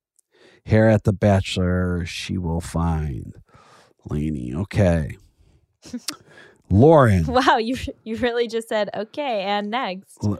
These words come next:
Speaker 1: no, well, I mean, we just, honestly, we just have to, we got thirty-two women, so I
Speaker 2: Yeah,
Speaker 1: gotta
Speaker 2: we
Speaker 1: move,
Speaker 2: gotta
Speaker 1: you know?
Speaker 2: power through.
Speaker 1: I'm trying to, I'm trying to mention everyone.
Speaker 2: You're doing a great job.
Speaker 1: Thank
Speaker 2: You're
Speaker 1: you.
Speaker 2: doing a great job. You're flying through this list.
Speaker 1: Lauren, um, her sister was the first person we named. She looks like her sister.
Speaker 2: Yeah, they both have incredible hair, like,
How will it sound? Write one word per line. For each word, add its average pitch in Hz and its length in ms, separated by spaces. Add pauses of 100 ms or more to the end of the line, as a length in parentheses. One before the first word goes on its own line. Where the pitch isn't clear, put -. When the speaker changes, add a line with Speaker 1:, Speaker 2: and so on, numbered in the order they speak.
(140)
Speaker 1:
no, 185 140
well, 165 160
I 156 60
mean, 160 140
we 151 120
just, 143 220
honestly, 131 380
we 120 80
just 120 160
have 120 180
to, 107 140
we 107 220
got 123 160
thirty-two 104 360
women, 95 360
so - 120
I 95 60
Speaker 2:
Yeah, 95 60
Speaker 1:
gotta 95 160
Speaker 2:
we 101 80
Speaker 1:
move, 95 140
Speaker 2:
gotta 175 100
Speaker 1:
you 175 80
know? 180 160
Speaker 2:
power 180 240
through. 175 320 (280)
Speaker 1:
I'm - 160
trying 113 260
to, 95 100
I'm 98 100
trying 120 260
to 101 180
mention 107 420
everyone. 90 340
Speaker 2:
You're - 80
doing 269 180
a 240 60
great 220 300
job. 208 240
Speaker 1:
Thank 98 180
Speaker 2:
You're 87 60
Speaker 1:
you. 82 100
Speaker 2:
doing 226 80
a 220 80
great 196 220
job. 170 100
You're 180 100
flying 208 380
through 190 200
this 170 200
list. - 420
Speaker 1:
Lauren, 117 760 (100)
um, 110 360
her 110 180
sister 151 320
was 120 100
the 113 80
first - 400 (200)
person 113 360
we 104 120
named. 87 520
She - 160
looks 113 300
like 92 160
her 76 120
sister. - 180
Speaker 2:
Yeah, 175 180
they 208 120
both 220 220
have 196 180
incredible 170 600
hair, 156 460
like, 165 160